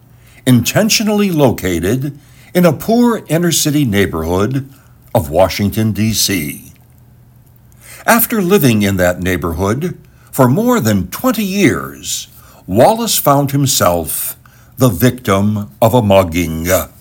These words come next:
Preoccupied with an upcoming speaking opportunity, Jim failed to watch his back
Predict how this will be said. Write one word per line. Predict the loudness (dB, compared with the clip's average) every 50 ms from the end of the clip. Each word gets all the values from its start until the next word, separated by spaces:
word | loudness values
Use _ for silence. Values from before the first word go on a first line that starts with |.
| -20 -20 -20 -20 -20 -20 _ _ -20 _ _ _ _ _ _ _ -20 -20 -20 -20 -20 -20 -18 -8
Preoccupied | -2 2 4 4 4 4 2 0 0 -2 -4 -4 0 2 2 4 4 2 0 -2 -4 -6 -6 -8 -10 -12 _ _ -14 _ 0
with | 0 2 2
an | 0 0 0 0 0
upcoming | 0 0 -2 -6 -2 2 2 2 4 2 2 0 0 -2 -6 -8
speaking | -8 -6 -4 -4 -4 -2 -2 -2 -2 -2
opportunity, | -4 -4 -4 -6 -6 -6 -6 -6 -6 -6 -6 -8 -6 -4 0 0 2 0 0 -2 -6 -12 -18 _ _ -20 _ _ -20 -20 -20 -20 -20 -8 -2
Jim | 0 2 4 4 4 4 2
failed | 2 2 2 4 4 4 4 4 2 0 0 0 -2 -4 -4 -6 -12 -20 _ _ _ _ -8
to | -4 -4
watch | -4 -2 0 2 2 2 2 2 0
his | 0 0 2 2
back | 2 2 2 2 -2 -10 -16 -20